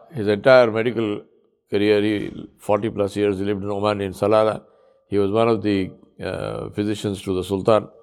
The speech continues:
uh, and his family. And then one day, then he came back to Hyderabad. So in, when he came to Hyderabad, I think it was probably twenty eighteen or twenty seventeen or something like this. So I was in my masjid, <clears throat>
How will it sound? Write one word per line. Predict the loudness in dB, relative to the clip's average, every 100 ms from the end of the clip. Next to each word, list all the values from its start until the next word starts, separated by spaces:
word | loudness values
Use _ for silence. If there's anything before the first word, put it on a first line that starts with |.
| _ _ _ _ _ _ -6
uh, | -4 -2
and | -4 -6
his | 0
family. | 2 2 2 -4 -10 -20 _ _ _ _ _ _
And | -6 -2 0 -2 -4 -4
then | -2 2
one | 2 2
day, | -2
then | 0
he | -2
came | 2 2
back | 2 2
to |
Hyderabad. | 2 2 0 -4 -10 _ -8
So | -4
in, | -2 -2
when | -4
he |
came | 2 2 4
to |
Hyderabad, | 4 6 6 4
I | 4
think | -2
it | -6
was | -6
probably | -4 -4 -2 -6 -8 _ _ _ _ -10
twenty | -8 -2 -2
eighteen | 0 0 0 0
or | -2 -4 -4 -6 -8 -8
twenty | -8 -8 -10
seventeen | -8 -8 -6 -8
or | -8
something | -10 -10
like | -10
this. | -12 -20 _ _ _ _ _ _ _
So | 0 4 6 6 6 4 0 -12 -20 -20 -8
I | 2 6
was | 6 6
in | 4
my | 2
masjid, | 2 2 0 -2 -6 -20 -14
<clears throat> | -8 -6 -6